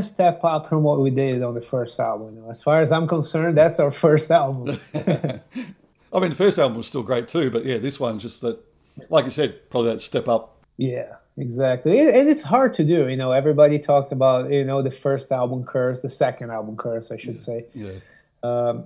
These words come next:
Speaker 1: and I, and I, and I hated that too. You know, I hate bands that, like, do an amazing first album and then the second one sucks. Or it's even worse when it's two good albums and the third one sucks.
Speaker 2: <laughs>
Speaker 1: That's what we gotta,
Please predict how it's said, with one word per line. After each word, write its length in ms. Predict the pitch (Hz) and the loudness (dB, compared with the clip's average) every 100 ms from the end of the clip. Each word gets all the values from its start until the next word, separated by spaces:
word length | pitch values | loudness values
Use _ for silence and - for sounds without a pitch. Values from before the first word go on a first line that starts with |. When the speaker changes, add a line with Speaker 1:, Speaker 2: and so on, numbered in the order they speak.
| - | -8
Speaker 1:
and 100 | 151 | -4
I, 120 | 147 185 | -2 0
and 180 | 196 | 2
I, 180 | 254 330 | 2 2
and 300 | - 175 185 | 2 6 6
I 200 | 202 262 | 6 2
hated 400 | 156 156 165 131 | 2 2 2 0
that 220 | 131 120 - | -2 -4 -4
too. 260 | 147 131 | 0 0
You 100 | 117 | 0
know, 140 | 127 123 | -2 2
I 140 | 135 | 4
hate 260 | 139 220 151 | 4 2 4
bands 300 | 139 135 127 | 2 2 0
that, 120 | 123 | 0
like, 180 | 120 120 | 2 0
do 200 | 113 143 | 2 4
an 200 | 127 120 | 4 2
amazing 520 | 127 135 135 139 127 127 | 0 0 2 2 2 0
first 360 | 135 127 127 | 2 0 0
album 280 | 123 123 123 | 0 0 0
and 120 | 123 | -2
then 100 | 127 | -2
the 80 | 120 | -4
second 420 | 120 135 123 127 | 0 0 0 -2
one 180 | 123 120 | -6 -6
sucks. 540 | - - 123 131 - - _ _ _ _ | -8 -6 -6 -6 -12 -18 _ _ _ _
Or 160 | 147 165 | 2 4
it's 240 | 180 160 | 6 6
even 240 | 233 247 233 | 4 4 6
worse 320 | 185 202 196 | 6 6 4
when 140 | 170 165 | 2 2
it's 200 | 143 - | 0 4
two 200 | 277 269 | 6 8
good 240 | 180 165 | 8 8
albums 340 | 147 143 139 | 6 4 0
and 100 | 147 | -2
the 60 | 139 | -2
third 400 | - 226 240 175 | 0 4 6 6
one 220 | 139 131 | 2 -4
sucks. 440 | 123 - 123 - - | -6 -4 -4 -4 -10
Speaker 2:
<laughs> 140 | 135 | 0
Speaker 1:
That's 220 | 143 - 160 | 0 0 2
what 200 | 156 156 | 6 6
we 120 | 139 | 6
gotta, 360 | 143 139 131 | 6 6 4